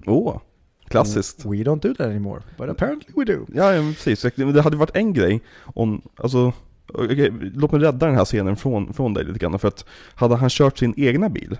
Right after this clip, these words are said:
Speaker 1: alltså den första Aston Martin D B five,
Speaker 2: Mm.
Speaker 1: den såg vi var lite äldre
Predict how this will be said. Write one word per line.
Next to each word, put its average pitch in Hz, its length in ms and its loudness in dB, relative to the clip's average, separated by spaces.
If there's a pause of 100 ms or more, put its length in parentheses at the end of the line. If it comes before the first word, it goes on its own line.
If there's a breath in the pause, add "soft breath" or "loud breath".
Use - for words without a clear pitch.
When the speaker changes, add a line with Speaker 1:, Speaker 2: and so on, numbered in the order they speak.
(120)
Speaker 1:
alltså 113 200 -2
den 117 100 2
första - 240 -2
Aston - 340 -2
Martin 110 460 0
D 113 140 0
B 127 80 2
five, - 400 -4
Speaker 2:
Mm. 123 200 -4 (140 loud breath)
Speaker 1:
den 156 240 4
såg 170 320 2
vi 135 120 2
var 107 220 0
lite 95 200 -4
äldre 131 440 -2